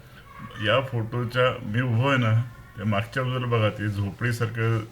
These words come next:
दिसतात ते दोन दारं. आणि तिसरं दार जे आहे, त्या तिसऱ्या दाराचं,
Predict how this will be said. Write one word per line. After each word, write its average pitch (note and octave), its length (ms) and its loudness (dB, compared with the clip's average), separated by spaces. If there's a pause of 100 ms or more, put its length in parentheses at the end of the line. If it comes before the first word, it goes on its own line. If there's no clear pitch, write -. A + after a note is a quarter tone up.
(260)
दिसतात G2+ 280 -4
ते G2+ 120 -2
दोन G2+ 340 0
दारं. G2 300 0 (100)
आणि G#2 120 -2 (120)
तिसरं D#3+ 320 -2
दार C#3+ 200 4
जे B2+ 180 4
आहे, G2+ 200 6 (960)
त्या A#2+ 160 2
तिसऱ्या B2 520 0
दाराचं, C3 680 4